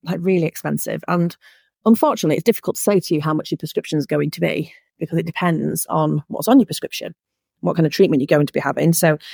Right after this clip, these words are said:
let's say you're having a fresh cycle. You could be looking at anything from a thousand pounds to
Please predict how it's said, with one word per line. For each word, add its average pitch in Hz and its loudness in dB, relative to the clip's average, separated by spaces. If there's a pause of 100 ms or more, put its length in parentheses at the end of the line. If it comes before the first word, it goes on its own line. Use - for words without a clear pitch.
(200)
let's - 2
say 165 0 (360)
you're 170 0
having 160 4
a 156 0
fresh - -4
cycle. 160 -4
You 165 -2
could - -20
be 175 -4
looking 160 -2
at - -4
anything 156 -2
from 156 -2
a 156 -4
thousand 175 2
pounds 208 2
to 151 0